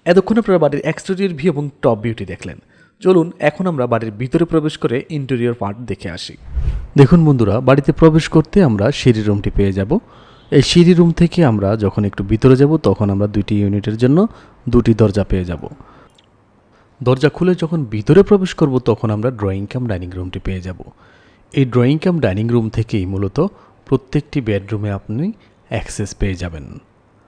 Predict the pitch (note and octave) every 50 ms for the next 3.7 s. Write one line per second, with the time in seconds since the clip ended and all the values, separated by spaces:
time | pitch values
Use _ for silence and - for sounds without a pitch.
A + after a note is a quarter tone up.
0 | _ _ _ _ _ _ C#3 D#3 F#3+ - - - - D#3 E3 F#3 F#3+ G3 F#3+ A3
1 | G3+ G3+ A3 F#3+ D#3+ D#3 D#3 C#3 C3+ C3+ C#3 C3 - C3 G#2+ G2 G#2+ - D3 C#3
2 | - - G#2+ F#2+ G#2+ G#2+ A2+ A2+ A2 G#2+ G2+ G#2 G2+ G2 - G#2 F#2 G#2 G#2 G2+
3 | G2 G2+ - D3+ F3 D3+ A2+ G#2 - - B2+ A2+ G#2 C3